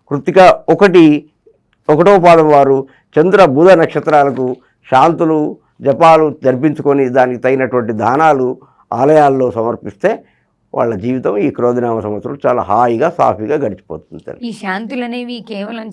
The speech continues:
Speaker 2: చైత్ర మాసంలోనే జరిపించాలనే నియమం ఉంటుందా గురుగారు?
Speaker 1: అట్లాంటిది,
Speaker 2: ఎప్పుడైనా చేసి-
Speaker 1: అట్లాంటిది ఏం లేదమ్మా. అంటే చైత్ర మాసంలో జరిపించాలనేది ఏం లేదు.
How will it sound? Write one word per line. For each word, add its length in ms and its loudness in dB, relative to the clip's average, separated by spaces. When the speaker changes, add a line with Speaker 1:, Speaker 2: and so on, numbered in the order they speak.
Speaker 2:
చైత్ర 260 -12
మాసంలోనే 680 -12
జరిపించాలనే 800 -10
నియమం 320 -12
ఉంటుందా 300 -16
గురుగారు? 340 -6
Speaker 1:
అట్లాంటిది, 380 2
Speaker 2:
ఎప్పుడైనా 160 -8
చేసి- 140 -6
Speaker 1:
అట్లాంటిది 480 0
ఏం 120 -12
లేదమ్మా. 320 -18
అంటే 280 -4
చైత్ర 260 2
మాసంలో 960 2
జరిపించాలనేది 800 0
ఏం 120 -4
లేదు. 260 -6